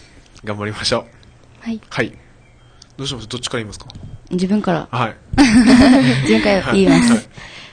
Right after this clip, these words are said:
Speaker 3: とですね、自分の抱負は、うんと、まずは、やっぱり周りに感謝してる気持ちが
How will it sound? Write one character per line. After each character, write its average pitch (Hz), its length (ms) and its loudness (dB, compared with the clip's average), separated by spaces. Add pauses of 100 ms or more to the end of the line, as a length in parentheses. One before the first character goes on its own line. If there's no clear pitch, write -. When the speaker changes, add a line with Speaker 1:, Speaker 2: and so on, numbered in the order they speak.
Speaker 3:
と 214 80 -4
で 202 100 -2
す 202 100 -10
ね、 180 300 -2
自 185 160 -8
分 196 400 -2
の 202 160 0
抱 190 280 -4
負 - 180 -14
は、 185 460 -4 (680)
う - 40 -16
ん 90 320 -12 (160)
と、 - 100 -18 (840)
ま 180 160 -6
ず 180 160 -8
は、 185 640 0 (1080)
や 202 100 -6
っ - 20 -6
ぱ 202 160 -6
り 196 80 -4
周 240 320 2
り 269 120 4
に 226 320 0
感 233 220 2
謝 233 140 -2
し - 120 -8
て 214 120 0
る 190 580 0 (800)
気 240 100 4
持 226 140 4
ち 214 160 -2
が 190 400 4